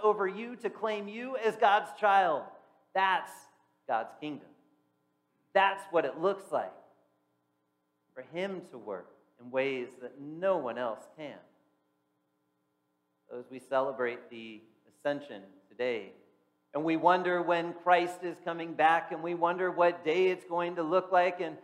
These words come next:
what that time is going to look like, we hear Jesus' words again.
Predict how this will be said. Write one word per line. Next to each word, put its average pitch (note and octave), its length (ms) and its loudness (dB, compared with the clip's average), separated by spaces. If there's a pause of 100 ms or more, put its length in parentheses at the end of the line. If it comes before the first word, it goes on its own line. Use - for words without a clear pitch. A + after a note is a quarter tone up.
(140)
what G3 240 6
that G#3 300 4
time G#3 340 0
is F#3+ 160 -8
going G#3 280 0
to F#3+ 40 2
look G3+ 260 4
like, G#3+ 320 4
we F#3 180 -6
hear G3+ 420 -2
Jesus' E3+ 600 -14
words D#3 300 -8
again. C3 340 -8